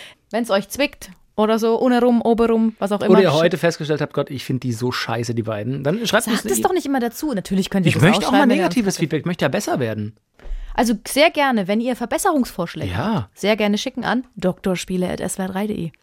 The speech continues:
Speaker 2: Vielen Dank fürs Zuhören, bis, äh, nächste Woche.
Speaker 1: Ja, tschüss, bis zum nächsten Mal. Ich
Speaker 2: Krieg-,
Speaker 1: zieh das durch.
Speaker 2: krieg's nicht raus aus dir, gell?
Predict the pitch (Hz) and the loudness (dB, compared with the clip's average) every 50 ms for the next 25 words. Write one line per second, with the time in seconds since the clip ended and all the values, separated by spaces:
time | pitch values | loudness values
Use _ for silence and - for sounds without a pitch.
0 | _ _ _ - - 254 247 233 226 - 214 - - 185 175 180 190 143 151 156 | _ _ _ -2 2 2 4 2 2 0 -4 -4 -4 -2 -2 -2 -2 -4 -6 -8
1 | - - - 139 135 147 147 - 123 107 104 - 113 113 - _ _ _ _ 196 | -8 -8 -4 -2 -2 -2 -2 -4 -8 -8 -8 -10 -12 -16 -18 _ _ _ _ -10
2 | - 165 160 180 269 294 - - - - 233 214 - - - 226 220 202 170 - | -8 -2 2 2 4 2 2 0 0 0 0 0 0 -2 0 2 2 2 0 -2
3 | - - - 180 165 156 156 156 151 156 156 - _ _ - - _ - 285 - | -6 -4 -2 -2 -2 0 0 -2 -2 -4 -6 -10 _ _ -20 -20 _ -10 -8 -4
4 | - 123 117 - 311 311 302 285 262 254 - - 208 175 165 185 180 - - 156 | -4 -4 0 0 0 2 4 2 2 0 0 0 2 2 4 2 2 2 -2 0
5 | 143 160 175 156 143 135 - - 127 120 135 151 | 2 2 2 2 0 -2 -2 -2 -2 -2 -2 -4